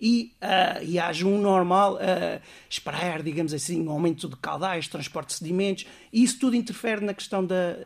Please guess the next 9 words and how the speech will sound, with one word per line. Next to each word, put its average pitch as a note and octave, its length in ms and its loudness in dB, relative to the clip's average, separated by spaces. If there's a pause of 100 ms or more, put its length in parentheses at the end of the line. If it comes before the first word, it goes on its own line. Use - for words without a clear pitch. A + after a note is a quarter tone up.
(160)
ah, D#3+ 180 -8
dos C#3 260 -10
riscos E3 420 -6
associados D#3 600 -8
às A#2+ 100 -10
cheias F3 300 -6
e D#3+ 80 -4
às D3 160 -6
inundações. - 680 -12